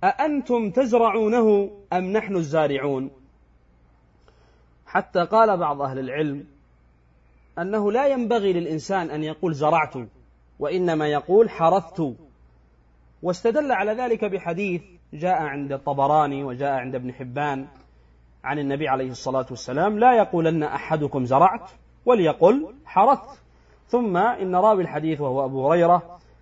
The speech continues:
آه، قال: "إن شئتم فاقرأوا قول الله سبحانه وتعالى: 'أفرأيتم ما تحرثون أأنتم تزرعونه أم نحن الزارعون؟'".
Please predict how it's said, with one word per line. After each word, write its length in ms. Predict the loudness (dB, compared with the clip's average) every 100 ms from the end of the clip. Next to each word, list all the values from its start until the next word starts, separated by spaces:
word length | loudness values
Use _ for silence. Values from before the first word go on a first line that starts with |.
| _ -6
آه، 140 | -4
قال: 320 | 2 4 4
"إن 160 | 2 -2
شئتم 380 | -4 -4 -4 0
فاقرأوا 560 | 0 2 2 2 0 -2
قول 200 | 0 2
الله 240 | 2 2 2
سبحانه 500 | 0 -6 -4 -4 -6
وتعالى: 640 | -8 -4 0 0 0 -4 -12 -20 _ -4
'أفرأيتم 800 | 0 2 4 4 2 0 -2 -4
ما 360 | -4 -2 -2
تحرثون 880 | 0 -4 -2 -2 0 2 2 0 -2 -12 -20 _ _ -2
أأنتم 800 | 0 0 0 -2 -2 -2 -2 -2
تزرعونه 1040 | -2 0 2 2 2 0 0 -2 -4 -8 -14 _ _ _ _ -6
أم 160 | -4
نحن 240 | -4 -4 -6
الزارعون؟'". 680 | -6 -4 -4 -4 -6 -8